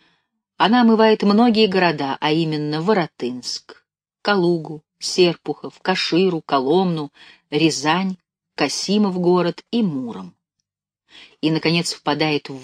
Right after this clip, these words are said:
Волгу ниже Нижнего Новгорода.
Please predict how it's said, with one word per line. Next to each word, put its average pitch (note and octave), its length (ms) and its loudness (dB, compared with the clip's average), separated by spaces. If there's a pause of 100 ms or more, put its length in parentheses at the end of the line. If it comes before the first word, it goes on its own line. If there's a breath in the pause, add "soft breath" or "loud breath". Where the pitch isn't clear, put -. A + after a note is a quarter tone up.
Волгу G#3 500 4 (560)
ниже G#3 440 4
Нижнего F3 580 0
Новгорода. A#2+ 720 -8